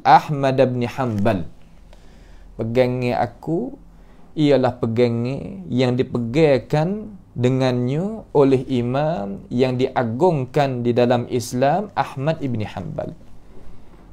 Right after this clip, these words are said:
Dia kata gitu ke? "Ha, di mana kalau amba nak tengok? Amba nak tengok ni, awal nak tengok di mana?" Kalau tok guru, tok guru hak besar-besar ke, hak yang patut kita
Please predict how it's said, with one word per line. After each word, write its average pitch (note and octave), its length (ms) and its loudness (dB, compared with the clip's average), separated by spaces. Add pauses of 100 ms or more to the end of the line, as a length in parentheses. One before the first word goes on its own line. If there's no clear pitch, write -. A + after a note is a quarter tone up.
(380)
Dia E3 160 2
kata A#3 320 8
gitu C#4+ 320 2
ke? D4 80 8
"Ha, F3+ 560 2
di F#3+ 160 6
mana F#3+ 560 4
kalau G3 240 2
amba G3 320 2
nak G3+ 240 -2
tengok? G3+ 400 0 (2250)
Amba F#3+ 220 6 (100)
nak F#3 160 2
tengok G3 480 2
ni, F#3+ 160 -2 (800)
awal G3+ 640 8 (160)
nak - 160 -10
tengok F#3 260 2
di E3+ 80 0
mana?" F#3+ 600 2
Kalau - 320 -8
tok G2+ 160 -2
guru, A#2 240 2
tok A2+ 100 0
guru A2+ 220 2
hak E2 80 2
besar-besar G#2+ 440 0 (120)
ke, A#2 120 -2 (120)
hak - 320 -8
yang A2 240 -4
patut A2+ 320 0
kita A2 400 -4